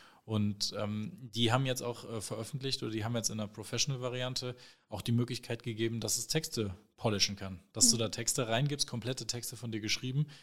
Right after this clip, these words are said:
Speaker 1: und dieses Modell geht über deinen Text drüber und fängt an, die Formulierungen davon zu verbessern. Und,
Speaker 2: Mhm.
Speaker 1: äh, ich glaub, das, was man auch von, von, ähm, Grammarly, ähm, das sind
Speaker 2: Mhm.
Speaker 1: einfach alles nur Erwähnungen hier, wir haben keine Kooperation mit den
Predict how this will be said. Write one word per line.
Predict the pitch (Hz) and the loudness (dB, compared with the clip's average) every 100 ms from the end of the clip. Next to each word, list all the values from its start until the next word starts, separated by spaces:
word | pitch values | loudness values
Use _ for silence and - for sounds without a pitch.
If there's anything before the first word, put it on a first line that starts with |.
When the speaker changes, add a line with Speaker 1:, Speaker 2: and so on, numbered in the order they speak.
| - - | -18 -6
Speaker 1:
und | 117 | 2
dieses | 120 113 | 2 2
Modell | 120 113 120 | 2 6 4
geht | 117 | 4
über | 110 117 | 0 0
deinen | 117 120 | 2 2
Text | - 120 - | 2 0 -2
drüber | - 117 113 | -2 0 2
und | 104 | 0
fängt | - 120 | -4 -4
an, | 117 | -2
die | 117 | -2
Formulierungen | - 113 110 120 120 110 | -2 -2 0 2 2 2
davon | 101 95 110 98 | 0 0 0 0
zu | 101 | 0
verbessern. | 104 95 110 107 98 | -2 2 6 6 2
Und, | 107 92 117 | -4 -4 -4
Speaker 2:
Mhm. | |
Speaker 1:
äh, | 117 | -4
ich | 113 | -4
glaub, | 110 104 | -6 -4
das, | 110 110 | 0 0
was | 104 | -2
man | 110 | -4
auch | 110 | -6
von, | 107 107 95 | -8 -8 -6
von, | 104 98 - - - - - | -6 -8 -10 -14 -14 -14 -4
ähm, | 101 98 98 - | 0 2 0 0
Grammarly, | 101 110 131 135 143 165 | 2 2 2 0 -2 -6
ähm, | - 104 107 104 - | -4 -4 -2 -6 0
das | 110 | 2
sind | 117 | 4
Speaker 2:
Mhm. | |
Speaker 1:
einfach | 120 117 107 | 2 0 -2
alles | 117 113 | 2 2
nur | 117 | 2
Erwähnungen | 104 117 165 147 | 4 8 8 8
hier, | 147 | 8
wir | 123 | 8
haben | 113 | 8
keine | 113 131 139 | 8 8 8
Kooperation | - 127 127 123 147 156 | 6 6 6 4 4 4
mit | 135 | 4
den | 139 147 | 2 0